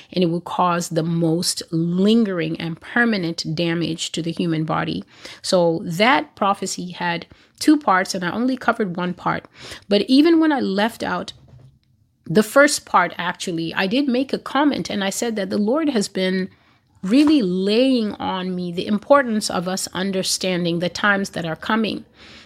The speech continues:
And so I notice sometimes that people spend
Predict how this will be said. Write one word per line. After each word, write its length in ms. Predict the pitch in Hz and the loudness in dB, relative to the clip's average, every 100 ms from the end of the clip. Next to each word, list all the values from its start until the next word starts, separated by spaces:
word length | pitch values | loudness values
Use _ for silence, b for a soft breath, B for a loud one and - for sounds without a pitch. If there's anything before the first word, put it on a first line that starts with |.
| B | B
And 140 | 196 | -2
so 400 | - 202 196 190 B B | 0 2 2 2 B B
I 100 | 208 | 2
notice 300 | 254 320 302 | 4 2 2
sometimes 480 | 269 269 233 233 226 | 0 0 0 -2 -2
that 160 | 190 | -4
people 320 | - 208 190 | -4 -6 -4
spend 480 | 185 - 180 175 180 | -6 -2 -2 0 -4